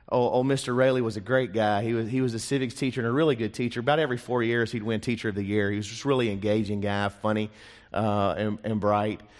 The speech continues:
And, and he was, he, he pastored little tiny Methodist churches way out in the, in the country. He, he was the city teacher, but he'd go out in the country and pastor these, these little Methodist churches. And, and, and he wasn't all that demonstrative about his faith. I mean, we knew he was a, a Christian,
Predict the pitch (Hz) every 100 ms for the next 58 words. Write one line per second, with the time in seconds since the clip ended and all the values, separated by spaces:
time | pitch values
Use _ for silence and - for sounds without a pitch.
0 | - - 123 127 127 127 143 143 120 -
1 | - - 151 147 143 180 185 160 123 160
2 | 190 175 - - 165 175 165 143 156 156
3 | 139 - - 131 - 95 85 - - -
4 | _ _ - - 127 143 147 120 131 -
5 | 127 113 135 104 - 80 - - - 139
6 | 139 147 139 117 120 180 170 - 170 -
7 | 139 127 127 151 160 135 127 147 131 -
8 | 120 135 131 - 127 127 - - - -
9 | 139 135 131 123 123 127 120 - 131 123
10 | 120 113 110 - - - 196 185 226 277
11 | 294 220 180 165 165 139 139 123 131 147
12 | - 139 135 135 131 - 135 135 139 127
13 | 131 131 139 156 175 170 160 135 123 135
14 | 127 151 147 - 143